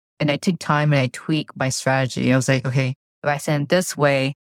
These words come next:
and I will wait maybe, like, three, six months to see if anybody will book.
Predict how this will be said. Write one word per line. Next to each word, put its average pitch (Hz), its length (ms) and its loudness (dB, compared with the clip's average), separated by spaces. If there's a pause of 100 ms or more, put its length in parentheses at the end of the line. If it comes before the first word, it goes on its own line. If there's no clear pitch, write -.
(220)
and 147 120 -2
I 147 60 2
will 147 200 0
wait 147 360 0
maybe, 143 220 0
like, 135 160 -2
three, 147 160 0
six - 280 -8
months 143 380 -2
to 135 140 -10
see 147 420 -2
if 135 80 -2
anybody 139 480 0
will 127 160 -6
book. 143 440 -2